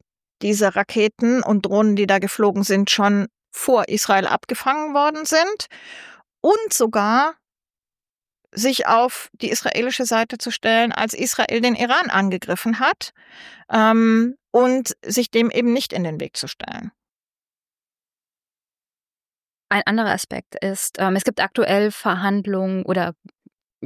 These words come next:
Speaker 2: die Trump-Regierung möchte Verhandlungen mit dem Iran um das Atomwaffenprogramm beziehungsweise Atomprogramm. Äh, die iranische Regierung behauptet ja immer, sie wollen keine <laughs> Atomwaffe.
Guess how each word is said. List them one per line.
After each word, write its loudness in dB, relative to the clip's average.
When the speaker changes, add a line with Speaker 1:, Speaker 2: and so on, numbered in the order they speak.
Speaker 2:
die -4
Trump-Regierung 0
möchte 0
Verhandlungen 2
mit 0
dem 0
Iran 2
um -2
das -2
Atomwaffenprogramm -2
beziehungsweise -8
Atomprogramm. 0
Äh, 6
die -2
iranische 0
Regierung 0
behauptet -8
ja -2
immer, -4
sie -6
wollen -4
keine -4
<laughs> -
Atomwaffe. 2